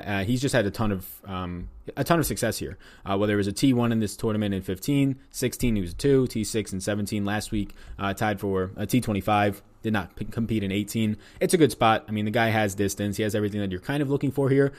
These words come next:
The Vegas odds are okay. It's that next tier down, so it makes sense that he's priced in the eight K range. I think in this eight K range, he does stand out as a guy that I do like at the top end of it, at least. Probably the only guy in this top end, uh, that I like in the eight K range. I'll jump down to Cameron Champ.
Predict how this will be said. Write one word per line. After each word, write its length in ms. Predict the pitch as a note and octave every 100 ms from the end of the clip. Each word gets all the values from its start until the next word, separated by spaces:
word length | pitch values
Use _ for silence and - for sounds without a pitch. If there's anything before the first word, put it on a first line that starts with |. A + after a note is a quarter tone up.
| -
The 60 | -
Vegas 300 | C#3 F3+ F#3
odds 240 | - D3+
are 200 | C3+ B2 -
okay. 380 | G#2 F#2+ A2+ C3+
It's 140 | -
that 140 | G#2+
next 240 | G2+ A2 -
tier 200 | A#2+ G2+
down, 340 | G2 G2+ C#3+ - -
so 120 | - G#2+
it 40 |
makes 180 | G#2 -
sense 240 | G#2 G#2+
that 100 | G2+
he's 120 | G2+
priced 280 | - G2+ F#2+
in 80 | G2+
the 100 | F#2
eight 200 | G2 G2+
K 140 | B2
range. 300 | A#2+ B2 B2 - -
I 80 | -
think 120 | C3+
in 60 | C3+
this 140 | A#2+
eight 180 | A2 A#2
K 140 | A2+ G#2
range, 220 | G#2 G2
he 60 |
does 180 | G2 G2+
stand 220 | - G2+
out 120 | G2 F#2
as 100 | F2+
a 40 |
guy 120 | F#2+
that 140 | F#2 F2+
I 40 |
do 140 | F2+
like 280 | F2+ G2 G2
at 100 | -
the 100 | F#2+
top 380 | F#2 - D3 -
end 160 | E3 E3+
of 80 |
it, 80 | F3+
at 80 | F3
least. 280 | F#3+ F#3+ - - -
Probably 200 | C#3 A#2+
the 140 | G2+
only 240 | A2 A2
guy 220 | G2 F#2 F#2
in 120 | F#2
this 140 | F2
top 320 | - G2 F#2
end, 260 | F#2+ F2+ F2 - -
uh, 180 | D#2
that 140 | F#2+ F#2+
I 40 |
like 140 | F2+ F#2
in 60 |
the 80 | F#2
eight 120 | F#2
K 100 | F#2+
range. 320 | F#2 F#2+ F#2+ - _ _ _ _ _ _ -
I'll 100 | C3
jump 200 | F3 E3+
down 160 | D#3+
to 60 | B2+
Cameron 340 | D3+ D3 C3
Champ. 340 | - A#2+ C3